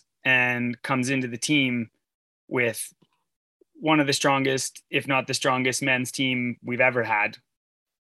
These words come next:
uh, at a championship. And, you know, politics being what they are, and y-, if you wanna get really deep into it, you can just Google this, and there's a lot of newspaper articles written <laughs> about it, and it was kind of a big thing in the Canadian sports media at the time.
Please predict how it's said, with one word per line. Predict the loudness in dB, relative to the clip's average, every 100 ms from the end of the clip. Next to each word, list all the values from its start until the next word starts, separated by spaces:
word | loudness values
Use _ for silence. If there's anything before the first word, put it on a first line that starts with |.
| -4
uh, | -2 0 -4 -2
at | -2
a | 0
championship. | 0 0 -2 -4 -4 -6 _ _ _ _ -20 -20 _ -2
And, | 2 4 4 4 2 -4 _ _ _ _ _ _ _ _ _ _ _ _
you | 0 4
know, | 6 4 0 _ _ -16
politics | 0 4 4 2 0
being | 0 2
what | 2 2
they | 2
are, | 4 6 4
and | 4 -2 -8 -16 _ _
y-, | -20 -14 -6 -6 -4 -6 -6 -8
if | -8 -2 -2 2
you | 4
wanna | 4 4
get | 2 2
really | 2 2 2
deep | -2 -2 -2
into | 0 -2
it, | -2
you | -4
can | -4
just | -4 -8 -8
Google | -6 0 0
this, | 0 -2 -2
and | -4
there's | -4
a | -2
lot | 0 0
of | -2
newspaper | -4 -4 -4 0 0
articles | 0 -2 -2
written | 0 0
<laughs> | 2
about | 2 2
it, | 0
and | -2 -4
it |
was | -4 -2
kind | -2 -2
of | -4
a |
big | -2 -2 0
thing | -2 -2
in | -4 -4
the | -4
Canadian | -4 -4 -4 -6
sports | -4 -6 -4
media | -4 -2
at | -4 -6
the |
time. | -6 -6 -6